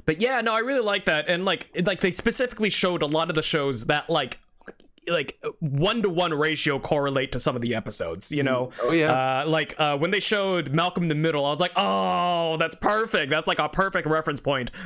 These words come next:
Speaker 1: for
Speaker 2: Yeah.
Speaker 1: the, like, super nineties one," you know? And so, like, they, it, it was good. I thought it, the Dick Van Dyke, you know, all that stuff, like, they did a really good job of doing, like, showing exactly which ones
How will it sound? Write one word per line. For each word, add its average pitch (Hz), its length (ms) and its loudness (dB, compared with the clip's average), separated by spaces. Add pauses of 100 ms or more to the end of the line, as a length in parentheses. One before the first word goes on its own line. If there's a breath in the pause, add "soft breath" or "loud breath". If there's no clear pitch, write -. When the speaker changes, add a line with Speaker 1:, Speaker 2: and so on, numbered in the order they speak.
Speaker 1:
for 156 140 4
Speaker 2:
Yeah. 123 80 6
Speaker 1:
the, 151 60 2
like, 131 180 0
super 151 280 0
nineties 135 540 0
one," 117 260 -2
you 117 120 0
know? 120 220 0
And 127 100 -2
so, 151 100 2
like, 131 220 0
they, 147 260 0 (100)
it, 196 280 0
it 185 40 0
was 196 120 0
good. - 160 0
I 120 100 -2
thought 156 200 0
it, 151 140 -2
the 143 80 2
Dick 151 200 0
Van 139 160 0
Dyke, 156 340 0 (240 loud breath)
you 143 60 2
know, 135 160 2
all 139 160 0
that 139 160 0
stuff, 110 260 0
like, 117 140 0
they 123 100 2
did 123 140 0
a 127 40 0
really 127 200 0
good 123 140 0
job 123 220 0
of 120 160 -4
doing, 123 360 0
like, 117 180 -2
showing 131 280 0
exactly 139 600 0
which 131 280 -2
ones 120 480 0